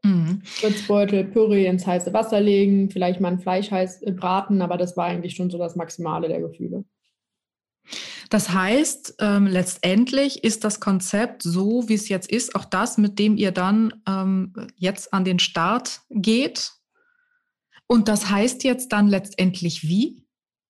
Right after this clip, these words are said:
Speaker 2: Also wir haben den Lokschuppen.
Speaker 1: Genau.
Speaker 2: Das ist unser Fine-Dining-Bereich. Und den
Speaker 1: Aber
Speaker 2: Anker
Speaker 1: Loksch-,
Speaker 2: sieben,
Speaker 1: ob
Speaker 2: Lokschuppen
Speaker 1: Lokschuppen
Speaker 2: bei
Speaker 1: bei
Speaker 2: Julia.
Speaker 1: Julia Komp.
Speaker 2: Ja.
Speaker 1: Das
Speaker 2: Und
Speaker 1: bleibt
Speaker 2: der
Speaker 1: jetzt so.
Speaker 2: Anker, genau, und Anker sieben bei Julia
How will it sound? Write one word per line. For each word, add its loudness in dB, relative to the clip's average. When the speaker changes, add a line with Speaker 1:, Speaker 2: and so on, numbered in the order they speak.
Speaker 2:
Also -2
wir -2
haben 0
den 2
Lokschuppen. -2
Speaker 1:
Genau. 2
Speaker 2:
Das 0
ist 0
unser 0
Fine-Dining-Bereich. -2
Und 4
den 6
Speaker 1:
Aber 2
Speaker 2:
Anker 4
Speaker 1:
Loksch-, 0
Speaker 2:
sieben, 0
Speaker 1:
ob 2
Speaker 2:
Lokschuppen 4
Speaker 1:
Lokschuppen 4
Speaker 2:
bei 4
Speaker 1:
bei 4
Speaker 2:
Julia. 4
Speaker 1:
Julia 4
Komp. 0
Speaker 2:
Ja. -10
Speaker 1:
Das 2
Speaker 2:
Und 6
Speaker 1:
bleibt 2
Speaker 2:
der 2
Speaker 1:
jetzt 2
so. 2
Speaker 2:
Anker, 2
genau, 2
und 2
Anker 0
sieben 0
bei 0
Julia -6